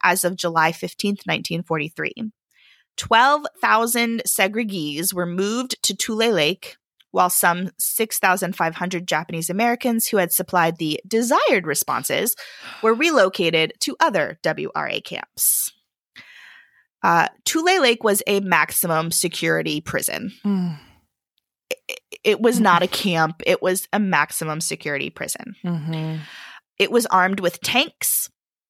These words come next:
Speaker 1: seven-foot-high barbed wire fences, and twenty-eight guard towers. It is also incredibly difficult to find photographs of, like, the bad parts of
Speaker 2: Sure.
Speaker 1: Tule Lake.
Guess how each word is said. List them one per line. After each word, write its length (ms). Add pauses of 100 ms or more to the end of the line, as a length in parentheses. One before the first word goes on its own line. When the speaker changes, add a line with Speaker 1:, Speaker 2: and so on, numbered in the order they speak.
(140)
Speaker 1:
seven-foot-high 920
barbed 300
wire 240
fences, 680 (120)
and 160
twenty-eight 1000
guard 280
towers. 580 (1600)
It 100
is 160
also 360
incredibly 840
difficult 560
to 160
find 500
photographs 920 (220)
of, 220 (420)
like, 220
the 80
bad 360
parts 580 (180)
of 140
Speaker 2:
Sure. 80
Speaker 1:
Tule 300
Lake. 380